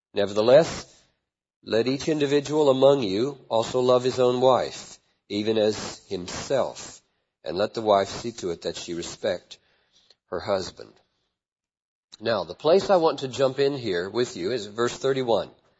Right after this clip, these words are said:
It's a quote from Genesis two twenty-four. "For this reason, a man shall leave his father and mother and be joined to his wife, and the two shall become one flesh."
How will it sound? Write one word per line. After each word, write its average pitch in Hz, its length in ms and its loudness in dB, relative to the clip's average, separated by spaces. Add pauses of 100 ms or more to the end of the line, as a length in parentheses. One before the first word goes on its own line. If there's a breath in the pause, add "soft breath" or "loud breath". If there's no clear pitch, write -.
(720)
It's 107 180 -4
a 107 40 -10
quote 156 380 2
from 127 180 -6
Genesis 131 500 -2
two 139 180 -4
twenty-four. 123 760 -2 (920 soft breath)
"For 139 300 4
this 180 300 6
reason, 127 560 0
a 135 80 -2
man 147 380 2
shall 135 240 2
leave 170 420 2
his 165 160 0
father 151 500 6
and 143 140 4
mother 113 480 2 (840)
and 131 240 2
be 123 120 -2
joined 180 480 8
to 196 140 4
his 175 220 4
wife, 127 760 4 (540)
and 123 200 2
the 120 80 -2
two 190 380 4
shall 165 340 4
become 143 680 2 (420 soft breath)
one 135 460 6
flesh." - 840 0